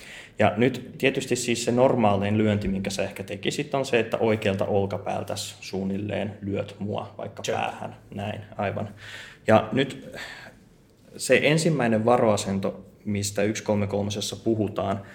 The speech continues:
Speaker 1: on se, että mun miekka on täällä mun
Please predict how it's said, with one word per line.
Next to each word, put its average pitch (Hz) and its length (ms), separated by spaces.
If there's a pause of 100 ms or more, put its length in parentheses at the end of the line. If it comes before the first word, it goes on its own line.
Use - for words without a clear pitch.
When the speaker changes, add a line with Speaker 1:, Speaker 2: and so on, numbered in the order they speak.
(260)
Speaker 1:
on 110 140
se, 117 220
että 110 200
mun 101 380 (180)
miekka 110 540
on 95 180
täällä 95 300
mun 110 320